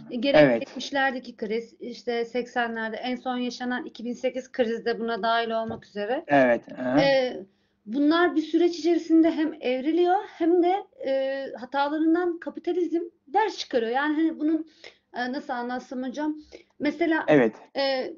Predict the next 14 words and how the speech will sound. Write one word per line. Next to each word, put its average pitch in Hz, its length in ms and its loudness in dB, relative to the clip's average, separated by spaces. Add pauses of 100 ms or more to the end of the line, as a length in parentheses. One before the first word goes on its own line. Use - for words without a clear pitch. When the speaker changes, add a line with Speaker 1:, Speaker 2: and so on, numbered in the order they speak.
Speaker 1:
şu - 160 -2
an 311 140 2
mesela 320 320 2
sürdürülebilirlik 302 1040 0
diye 302 220 -2
bir 285 140 2
şey 294 320 -4
var 208 120 -2
ortada. 196 500 -8
Bir 240 220 -8
proje 233 520 -2 (140)
var 185 260 -6
mesela, 202 360 -8
bir 359 100 -8